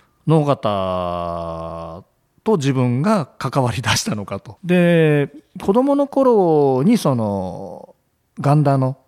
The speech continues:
びっくり市、あれには来てたけど、それ以来ずっと縁がなくて、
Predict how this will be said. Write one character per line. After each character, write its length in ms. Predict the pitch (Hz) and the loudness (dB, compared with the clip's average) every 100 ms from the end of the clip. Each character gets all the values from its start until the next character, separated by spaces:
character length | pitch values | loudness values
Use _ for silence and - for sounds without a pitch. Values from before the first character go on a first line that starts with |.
| _ _ | _ _
び 120 | 120 131 | -6 -6
っ 20 | |
く 220 | - 226 | -2 0
り 100 | 185 | 0
市、 300 | 113 - - _ | -2 -10 -18 _
あ 120 | - | -2
れ 100 | 220 | 0
に 140 | 262 269 | 2 2
は 120 | 160 | 0
来 120 | - | 0
て 160 | - 147 | -4 -2
た 100 | 120 | -2
け 80 | 113 | -4
ど、 100 | - | -10
そ 200 | - 220 | -4 0
れ 200 | 294 320 | 2 2
以 60 | |
来 240 | 226 165 123 | 2 0 0
ず 380 | 131 180 220 226 | 0 0 -2 -8
っ 40 | _ _ | _ _
と 380 | 226 220 - - _ _ _ _ _ | 4 4 2 -10 _ _ _ _ _
縁 240 | 180 190 139 | 0 2 2
が 120 | 113 | 0
な 140 | 110 | -2
く 140 | 113 - | -4 -10
て、 340 | - 107 85 | -4 -4 -4